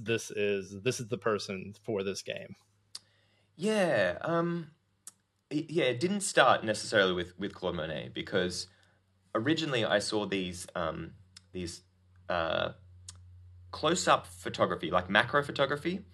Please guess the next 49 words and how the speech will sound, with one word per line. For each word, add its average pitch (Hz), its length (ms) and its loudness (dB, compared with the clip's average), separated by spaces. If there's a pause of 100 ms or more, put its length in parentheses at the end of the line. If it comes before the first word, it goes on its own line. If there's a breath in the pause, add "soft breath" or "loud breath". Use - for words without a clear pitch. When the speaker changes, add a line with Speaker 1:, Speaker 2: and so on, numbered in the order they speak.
(200 soft breath)
Speaker 2:
of 127 260 10
human 110 360 0
eyes. 71 480 -2 (400 soft breath)
And 107 280 8
there 104 80 8
was 101 140 0
this, 107 180 0
I'm 104 80 -6
trying 123 180 -2
to 95 60 -2
get 90 140 2
on 71 140 -2
the 76 60 -2
video 87 300 -2
a 80 40 -6
little 85 160 -6
bit, 85 240 -12
but - 220 -14
that 82 140 -2
won't - 140 -8
help - 180 0
for - 220 -2
audio 127 220 6
podcasts. - 760 4
<laughs> 269 260 0
Um, 117 360 12 (120)
Speaker 1:
<laughs> 156 140 0
Speaker 2:
so 143 360 12
i-, - 360 -10
it 139 380 4
was 156 160 8
on 160 140 12
an 131 100 10
angle. 107 400 8
So 117 160 4
it - 20 8
wasn't 135 300 6
the 113 180 8
iris. 98 500 8
So 127 100 6
there 120 100 8
was 120 200 4
these 120 180 2
shots 147 220 6
of 120 80 0
an 110 60 6
iris 98 360 6
up - 240 -2
close - 400 2